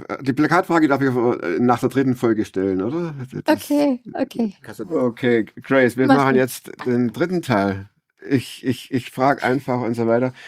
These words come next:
Speaker 1: Weil, weil mich interessiert noch was, und zwar sprachst du davon, dass du als Mama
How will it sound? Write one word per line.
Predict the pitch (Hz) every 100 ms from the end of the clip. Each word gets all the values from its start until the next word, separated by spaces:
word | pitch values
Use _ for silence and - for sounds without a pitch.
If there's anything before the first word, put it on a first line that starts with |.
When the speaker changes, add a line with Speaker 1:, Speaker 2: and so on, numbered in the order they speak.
| - -
Speaker 1:
Weil, | - 120 120
weil | 123 -
mich | 143 143
interessiert | 147 135 131 147
noch | 143 117
was, | 110
und | 113 110
zwar | 117 113 113 - - -
sprachst | - - - 120 185 151 -
du | 123
davon, | 117 110 107 101 95
dass | 110 107 -
du | - 139 -
als | 110 107 - -
Mama | 113 123 117 104